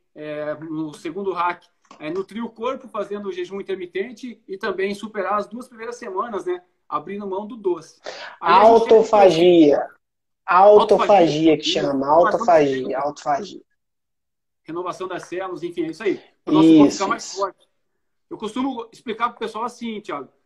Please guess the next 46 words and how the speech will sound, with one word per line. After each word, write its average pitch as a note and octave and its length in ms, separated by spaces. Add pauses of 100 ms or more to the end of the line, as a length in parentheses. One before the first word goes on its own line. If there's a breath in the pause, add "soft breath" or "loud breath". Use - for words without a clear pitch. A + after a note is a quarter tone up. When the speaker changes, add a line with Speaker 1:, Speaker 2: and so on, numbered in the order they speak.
(160)
Speaker 1:
pra E3 180
galera E3 240
entender, F3+ 580
fica - 140
mais G#3 200
fácil. D#3+ 360 (500)
Quando G#3+ 200
você, G#3 540 (300)
é, D3+ 240
vai E3 180
fazer E3+ 220
um F3 100
treino F3 280
de E3+ 60
musculação, F3 520
por D#3 160
exemplo, F3+ 400 (320)
você, G3+ 640
no G3 80
momento A#3 300
que - 60
você G3+ 120
tá G3+ 120
fazendo F#3 580 (100)
a E3+ 100
musculação, G3+ 640 (240)
tá E3+ 140
exercitando G3 400
teu G3 160
músculo, A3+ 320 (320)
ali F#3+ 280
você A3 180
tá G#3 240
rompendo A3+ 500
as G3 120
fibras G3 260
musculares, D3+ 480
você - 120
tá E3 200 (240)
fazendo F#3+ 300
microlesões G#3+ 720
no F#3+ 80
teu G3+ 180
músculo, F3 380
certo? E3+ 420
Certo. - 340